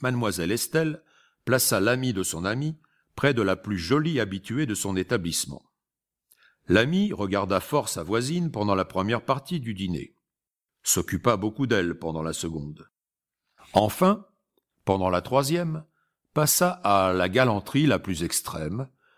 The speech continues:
racontant comment, à son avis, l'établissement de mademoiselle Estelle était une des plus charmantes choses qu'il eût vues depuis son arrivée, quoiqu'il eût vu le musée, le cabinet d'histoire naturelle et le palais des singes.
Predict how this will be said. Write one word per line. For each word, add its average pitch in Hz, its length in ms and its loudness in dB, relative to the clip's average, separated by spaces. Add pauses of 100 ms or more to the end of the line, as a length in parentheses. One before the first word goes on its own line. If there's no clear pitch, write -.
(120)
racontant 156 540 2
comment, 127 420 2
à 104 100 0
son 90 260 -2
avis, 120 320 -2
l'établissement 110 640 0
de 92 80 -2
mademoiselle 87 520 -2
Estelle 139 560 0 (260)
était - 240 2
une 147 380 0
des 95 160 0
plus 92 180 -8
charmantes 127 540 -2
choses 123 420 0
qu'il 98 200 -4
eût 92 100 0
vues 104 200 -2
depuis 90 280 -2
son 87 220 -2
arrivée, 78 460 -6 (460)
quoiqu'il 120 400 2
eût 117 80 0
vu 92 240 -6
le 113 160 2
musée, 104 420 -2 (300)
le 104 140 0
cabinet 120 460 0
d'histoire 117 420 -4
naturelle 90 640 -4 (260)
et 98 80 2
le 92 120 6
palais 95 360 0
des 85 120 -2
singes. - 580 -8